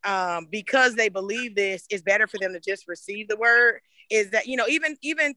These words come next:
I mean, there are white churches that won't receive from Black people or Black people that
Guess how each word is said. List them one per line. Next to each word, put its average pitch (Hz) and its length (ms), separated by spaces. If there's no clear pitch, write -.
I 240 60
mean, 247 120
there 262 180
are 247 60
white 214 260
churches 226 360
that 196 160
won't 208 220
receive 214 400
from 220 140
Black 254 280
people 190 320
or 196 120
Black 214 260
people 247 200
that 214 180